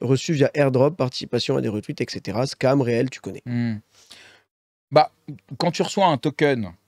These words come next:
Speaker 2: que tu connais pas, à partir du moment où tu interagis avec et que c'est un, un format
Speaker 1: Mais
Speaker 2: E R C vingt,
Speaker 1: eux, j'ai l'impression qu'ils connaissent parce que c'est avec des retweets, et cetera. Ils ont dû participer à un
Speaker 2: donc c'est
Speaker 1: projet.
Speaker 2: un airdrop qu'ils ont
Speaker 1: Ouais.
Speaker 2: reçu après l'avoir fermé. Et
Speaker 1: Ouais.
Speaker 2: aujourd'hui, c'est valorisé à un million sept.
Speaker 1: Ouais.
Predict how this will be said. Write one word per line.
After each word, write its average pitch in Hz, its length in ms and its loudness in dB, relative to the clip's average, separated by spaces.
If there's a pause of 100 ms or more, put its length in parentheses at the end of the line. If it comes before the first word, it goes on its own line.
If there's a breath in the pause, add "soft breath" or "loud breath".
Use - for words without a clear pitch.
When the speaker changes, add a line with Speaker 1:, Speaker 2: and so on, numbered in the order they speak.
(220)
Speaker 2:
que 104 40 -16
tu - 120 -14
connais 117 280 -2
pas, 156 420 2 (380)
à 107 100 -12
partir 127 280 -4
du 143 80 0
moment 156 160 0
où 123 60 -2
tu - 120 -8
interagis 120 580 -2
avec 135 380 -2
et 135 60 -4
que 117 80 -10
c'est - 100 -8
un, 104 280 -6 (440)
un 107 100 -8
format 123 400 -2
Speaker 1:
Mais 117 80 -2
Speaker 2:
E 110 40 0
R 151 80 2
C 117 140 -6
vingt, 123 200 -2
Speaker 1:
eux, 220 40 0
j'ai 180 120 2
l'impression 147 260 2
qu'ils 156 140 -2
connaissent 170 260 0
parce 127 160 -8
que - 80 -10
c'est 127 120 -6
avec 120 140 -2
des 127 120 0
retweets, 143 360 -2
et 139 80 -2
cetera. 127 400 -2
Ils 139 100 0
ont 123 40 -2
dû 117 100 -6
participer 120 400 -6
à 131 40 0
un 131 40 -2
Speaker 2:
donc 123 100 -6
c'est 139 80 -2
Speaker 1:
projet. 120 140 -2
Speaker 2:
un 127 40 -2
airdrop 139 480 -2
qu'ils 131 180 -8
ont 135 100 -2
Speaker 1:
Ouais. 156 120 4
Speaker 2:
reçu 175 240 -2
après 139 280 2
l'avoir 131 280 2
fermé. 156 540 -2
Et 139 140 4
Speaker 1:
Ouais. 139 60 2
Speaker 2:
aujourd'hui, 147 360 2
c'est 139 180 2
valorisé 147 540 4
à 156 60 2
un 151 40 0
million 135 280 -4
sept. 151 100 2
Speaker 1:
Ouais. 139 140 0